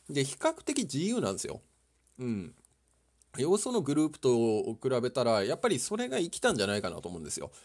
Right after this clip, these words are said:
縛りを持たないよって。で、音声を聞かれてる方もいらっしゃいますから、私のね。で、その音声を聞かれてる方が、やっぱりその、お、じ-、主はいないよって。で、自分管理人さんもいないし、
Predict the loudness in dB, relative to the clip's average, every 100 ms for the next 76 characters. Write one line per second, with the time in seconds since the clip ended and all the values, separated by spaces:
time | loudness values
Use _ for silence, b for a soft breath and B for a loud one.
0 | B B -6 -2 2 2 4 2 2 -2
1 | -2 0 0 0 -4 -6 -14 -16 _ _
2 | 0 2 2 0 0 0 -2 0 0 0
3 | -2 -2 0 -2 -2 -2 0 0 0 0
4 | -2 -2 -4 -4 -6 -6 -8 B B -2
5 | 2 2 2 0 -2 0 0 0 0 -2
6 | 0 0 -2 -2 0 0 -2 -2 -2 -4
7 | 0 2 2 0 -4 -4 -4 -6 B B
8 | B -6 -4 -6 -10 -18 _ _ -6 0
9 | 2 2 2 0 2 2 0 -2 -12 -14
10 | _ _ -6 -2 0 0 -2 -4 -2 -2
11 | -2 -4 -6 -2 -2 -2 -2 0 0 -2
12 | -2 -2 -2